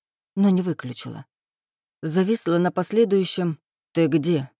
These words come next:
угрюмо поинтересовался Ярослав. Благо, зависла я ненадолго. «Какая тебе разница?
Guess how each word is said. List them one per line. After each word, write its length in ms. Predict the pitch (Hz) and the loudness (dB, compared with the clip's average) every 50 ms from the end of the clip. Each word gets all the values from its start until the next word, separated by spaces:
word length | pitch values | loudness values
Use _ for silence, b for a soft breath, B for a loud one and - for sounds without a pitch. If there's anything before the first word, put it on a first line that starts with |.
| _ _ _ _ _ _ _ _ _ - | _ _ _ _ _ _ _ _ _ -2
угрюмо 460 | 175 147 151 175 202 220 196 156 139 | 0 2 2 4 4 4 4 2 2
поинтересовался 840 | - 165 165 160 139 160 147 156 151 - 175 170 180 160 - - 156 | 0 2 0 2 2 0 -2 -2 -2 -2 -2 -2 -2 -4 -4 -4 -2
Ярослав. 600 | 160 170 170 170 - - 165 151 135 - - _ _ _ _ _ _ _ _ _ _ _ _ _ _ _ _ _ _ _ | -2 -2 -2 -4 -6 -6 -6 -6 -6 -8 -14 _ _ _ _ _ _ _ _ _ _ _ _ _ _ _ _ _ _ _
Благо, 400 | 147 139 185 185 214 220 170 170 | -2 0 2 2 2 2 0 0
зависла 440 | 143 170 175 180 220 233 - - 151 | 0 0 -2 -2 -2 -4 0 0 2
я 180 | 156 156 180 | 2 2 2
ненадолго. 720 | 180 175 180 196 202 202 165 160 143 139 131 - 143 131 - _ _ _ _ _ _ _ _ _ _ _ _ _ _ _ _ | 2 2 2 2 0 0 0 0 0 -2 -2 -4 -6 -6 -6 _ _ _ _ _ _ _ _ _ _ _ _ _ _ _ _
«Какая 340 | - 254 240 - 302 269 - | -4 -2 2 4 4 4 4
тебе 220 | - 185 175 208 | 0 0 2 2
разница? 680 | 220 233 214 175 139 156 165 151 - - 175 160 - | 4 4 2 2 2 2 0 0 0 -2 -2 -2 -4